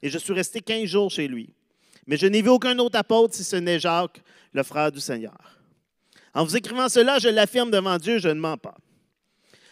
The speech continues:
Je suis allé ensuite dans les régions de la Syrie et de la Cilicie. Or, mon visage était inconnu des églises de Judée qui sont en Christ. Elles avaient seulement entendu dire, « Celui qui nous persécutait auparavant annonce maintenant la foi qu'il s'efforçait alors de détruire.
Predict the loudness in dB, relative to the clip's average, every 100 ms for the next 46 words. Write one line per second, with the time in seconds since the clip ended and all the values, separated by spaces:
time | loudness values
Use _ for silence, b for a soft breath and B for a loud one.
0 | b -8 -2 2 2 4 2 2 2 4
1 | 4 6 6 4 2 0 0 -2 -2 -2
2 | -2 -2 -4 -4 -4 -6 -12 -14 -20 b
3 | b b 4 4 6 2 2 2 2 2
4 | 0 0 6 6 8 4 4 2 -2 -2
5 | -4 -4 0 0 -2 -6 -6 -8 -10 -10
6 | -12 -12 -18 -20 -20 b b b -2 0
7 | 2 0 0 0 0 -2 -2 -4 -6 -2
8 | -2 -2 -6 b b b b 0 4 4
9 | 2 0 2 2 0 -4 -6 -2 0 2
10 | 2 2 2 2 -2 -6 -6 -6 -6 -6
11 | -4 -6 -4 0 0 0 B B -10 -8
12 | 0 2 2 0 0 0 2 0 0 -2
13 | -4 -8 -12 -16